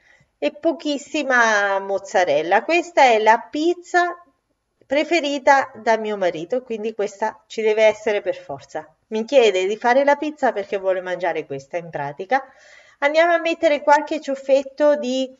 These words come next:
mozzarella. Adesso sono diventata anche un pochino attenta, ehm, la uso senza lattosio, ha lo stesso identico sapore,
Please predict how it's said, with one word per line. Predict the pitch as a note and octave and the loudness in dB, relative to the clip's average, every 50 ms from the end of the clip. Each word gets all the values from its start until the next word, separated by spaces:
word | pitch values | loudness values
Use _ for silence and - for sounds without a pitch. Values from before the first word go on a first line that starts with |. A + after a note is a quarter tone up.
| _ _ _ _ _ _ _ _ _ _ _ _ _ _ _ _ - _ - | _ _ _ _ _ _ _ _ _ _ _ _ _ _ _ _ -20 _ -14
mozzarella. | G#3 A3 A3+ A#3+ B3 A#3+ - - B3 B3 A#3+ A3 F#3+ F#3 F#3+ F#3+ G3 G#3 | -6 -2 0 0 -2 0 2 4 4 6 6 4 4 4 2 2 2 2
Adesso | G#3+ B3+ C4 D#4 - - - - - E4 D#4+ | 4 4 4 2 2 0 -6 -4 -2 -2 -2
sono | - - D4 C4+ C4+ C4+ C4+ | -2 0 -2 0 2 0 0
diventata | C4 C4 C4 B3 A#3+ B3 C4 C4+ C4+ C4+ C4+ | 0 0 -2 -2 0 2 2 2 2 2 -2
anche | C4 B3+ B3 B3 B3+ | -4 -4 -6 -10 -12
un | A#3+ A#3+ | -10 -8
pochino | B3 A#3+ A#3+ C4+ C#4 C4+ C4 | -8 -8 -8 -8 -6 -6 -6
attenta, | A#3+ A3 - _ - B3+ C4 C#4+ C#4 C4+ C4+ C#4+ C4+ C4+ C4+ C4 - - _ _ _ _ _ _ _ _ _ _ _ _ _ | -6 -8 -8 _ -2 0 0 0 -2 -2 2 2 4 4 2 0 -6 -14 _ _ _ _ _ _ _ _ _ _ _ _ _
ehm, | - A#3+ A#3+ A#3 A#3 A#3 A3+ A3 A3 G#3+ G#3 G#3+ G#3 G#3 G#3 G#3+ G#3+ G#3+ | -2 0 2 2 2 2 2 0 -2 -2 -4 -6 -8 -8 -8 -8 -6 0
la | A3 A3 A3+ | 4 4 4
uso | B3 C4+ C4 - C#4+ C4 | 4 2 0 -2 -2 -2
senza | - - C4+ B3+ A#3+ - C4 C4 | 0 0 0 0 2 2 2 2
lattosio, | C4 B3+ B3+ B3+ - C4+ B3+ C#4 D4+ D#4 D4+ - D4 D4 C4+ | 2 2 0 0 2 4 4 6 4 4 2 0 0 2 4
ha | B3 A#3 A3+ A3+ | 4 4 4 4
lo | A#3 A3+ | 2 0
stesso | A#3 - - - C#4+ C#4+ C4+ - - | -6 -10 -4 -2 -2 -2 -2 -4 -4
identico | B3+ A#3+ A#3+ B3 B3+ B3 B3+ A#3+ A#3+ B3 A#3+ | -2 -2 -2 -2 -2 -4 -8 -6 -4 -4 -6
sapore, | A#3 - B3 A#3+ B3 C4 C4+ C#4+ D#4 D4+ C#4+ C4 A#3 A3 G#3 G#3 G#3 G#3 A3+ | -4 -4 -6 -2 2 4 4 6 6 6 6 4 4 4 2 0 0 0 -2